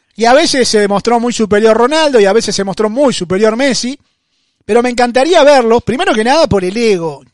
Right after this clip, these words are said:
Yo me imagino el ego de ese vestuario, o tiran todos para el mismo lado, que creo que puede ser por ahí, porque estos muchachos ya están por arriba del bien y el mal, no es un tema ni que yo gano más que vos, ni,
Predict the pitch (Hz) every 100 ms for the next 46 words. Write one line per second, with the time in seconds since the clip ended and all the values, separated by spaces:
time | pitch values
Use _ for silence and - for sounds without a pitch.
0 | _ - 254 320 254 - 285 247 220 269
1 | 269 214 220 208 190 180 220 220 262 285
2 | _ _ _ _ _ - 226 - 339 277
3 | 240 277 240 220 202 240 254 226 214 247
4 | 240 190 233 285 247 190 208 202 - 202
5 | 196 190 214 233 - _ _ _ _ -
6 | 190 208 240 214 190 233 233 202 202 240
7 | 214 196 196 220 190 185 226 196 185 233
8 | 214 180 208 202 185 214 196 185 170 180
9 | 208 214 208 190 190 190 226 247 240 202
10 | 185